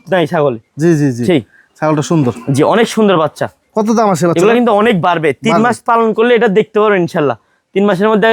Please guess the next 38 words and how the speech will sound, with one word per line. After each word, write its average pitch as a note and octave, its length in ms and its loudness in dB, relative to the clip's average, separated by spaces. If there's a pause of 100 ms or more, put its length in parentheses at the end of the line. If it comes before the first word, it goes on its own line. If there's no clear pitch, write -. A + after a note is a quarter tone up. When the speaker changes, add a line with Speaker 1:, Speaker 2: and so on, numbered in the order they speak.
Speaker 1:
আরো F#3 220 2
অন্যরকম F#3 440 0
হয়ে F3 160 0
যাবে D3 180 0
এগুলো। C3 200 -4 (640)
Speaker 2:
আচ্ছা, C3 180 -6
কত F#3+ 200 0
দাম E3+ 140 0
আছে C3 160 -4
এটা? A#2+ 140 -4 (300)
Speaker 1:
জি, D#3 140 0
এটা F3+ 200 2
যদি G3 200 2
কোনো G#3 160 2
ক্রেতা G#3 240 0
ভাই G3+ 180 0
নেয়, F#3+ 200 0 (280)
এর E3 140 -2
দাম F#3 160 0
পড়বে F#3+ 220 2
সতেরো G#3 360 -2
হাজার F3+ 220 0
টাকা। B2 220 -8 (280)
Speaker 2:
সতেরো A3+ 340 0
হাজার? E3+ 260 -2 (180)
Speaker 1:
জি, C3+ 180 -2
সতেরো F3 320 -2
হাজার F3 180 -2
টাকায় G#3 260 0
পেয়ে F#3 200 0
যাবেন D3+ 200 0
ইনশাল্লাহ। C3+ 340 -4
Speaker 2:
একদম? F#3+ 320 0 (180)
Speaker 1:
জি। C3+ 180 -2 (1200)
Speaker 2:
আচ্ছা, - 200 -2
আর E3 100 2
একটি F3 160 -2
ছাগল। D3 240 -2